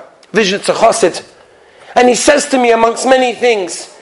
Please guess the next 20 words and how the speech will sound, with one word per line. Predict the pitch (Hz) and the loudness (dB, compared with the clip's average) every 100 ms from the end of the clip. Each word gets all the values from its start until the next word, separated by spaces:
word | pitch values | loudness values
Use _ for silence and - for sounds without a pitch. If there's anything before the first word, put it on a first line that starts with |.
| - - - | -20 -18 -2
he | 247 | -2
said | 262 277 | 2 0
to | 254 | 2
me | 247 | 2
he | 254 | 2
waited | 240 247 233 226 | 2 0 -2 -6
twelve | - 269 247 226 190 | 0 4 4 2 -2
years | 196 240 220 - | -2 0 0 -4
for | - 202 | -4 -4
children. | - 233 - 175 | 2 2 2 -2
He | 175 | 0
said, | 220 - | -2 -2
"Could | 220 240 | -8 -6
you | 220 | -2
imagine | 196 190 214 220 175 196 196 | -2 0 2 0 0 0 0
the | 165 | 0
tsar | - - 233 233 240 | -4 0 2 4 2
and | 202 - | 0 -4
the | |
pain | - 233 196 131 95 | -2 2 2 0 -8